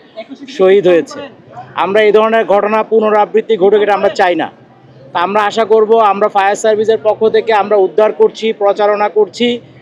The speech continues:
সবই ঠিক আছে, কিন্তু সমাজকেও এগিয়ে আসতে হবে। এখানে আমার মনে হয় আমাদের এখানে যারা স্থানীয় জনগণ আছে বা স্থানীয় প্রশাসন আছে, তাদেরকেও বিষয়গুলি দেখতে হবে,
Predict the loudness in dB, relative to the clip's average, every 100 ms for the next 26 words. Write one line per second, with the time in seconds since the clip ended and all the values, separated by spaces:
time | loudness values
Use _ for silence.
0 | -20 -12 -2 0 0 0 0 0 0 -2
1 | -2 0 0 0 -2 -2 -2 0 2 4
2 | 2 2 0 -2 -4 -4 -4 -14 -20 -20
3 | -20 -16 -6 -2 0 0 -2 -2 0 0
4 | 0 0 0 0 2 0 0 -2 0 0
5 | -2 -4 -4 -2 0 2 2 2 0 0
6 | -2 -2 -4 -4 -6 -20 _ _ _ _
7 | _ _ -10 -4 -2 -4 -6 -2 -2 -2
8 | -2 -2 -4 -2 -4 -2 -2 0 0 2
9 | 2 2 0 -2 0 0 0 0 0 2
10 | 0 2 0 -2